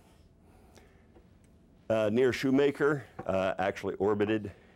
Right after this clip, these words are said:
uh, flew by Matilda, a C-type object. This was one of our first hard indications that many of these smaller bodies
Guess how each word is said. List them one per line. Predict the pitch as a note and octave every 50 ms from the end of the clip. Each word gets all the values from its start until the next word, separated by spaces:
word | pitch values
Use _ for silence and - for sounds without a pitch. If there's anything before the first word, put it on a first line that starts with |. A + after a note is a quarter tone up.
| - -
uh, | F2 F#2 E2+
flew | - - C3+ B2
by | F#2+ A2+ A#2 A#2 G#2+
Matilda, | F#2 E2+ E2 - A2 A#2 A2+ A2 A2
a | F2 F2
C-type | - - A2 G#2 G#2+ G#2 G#2 F#2 -
object. | G#2 A2 A2 G2+ F#2 A#2+ A#2 - - _ _ - - - _ -
This | - G#2 - -
was | A2+ F#2
one | A2 A#2+ A#2+ A2+
of | G#2 G2
our | G#2+ G2+ G2 F#2+
first | F2 - - C3 A#2+ B2 A#2+ - - - - - _ _ - -
hard | - C3 C3+ B2+ A#2 A2+
indications | A2 G#2+ A#2 - - G#2+ G2 F#2+ F2+ - G2 F#2 F2+ E2 -
that | G#2+ -
many | G#2+ A2+ A2 G#2 G2+
of | G2+ G2
these | F#2+ F#2 - -
smaller | - - A#2 B2+ C3 B2 A#2 G2+
bodies | F2+ F#2+ F#2 F#2 F2 F2+ F2+ F2 E2 -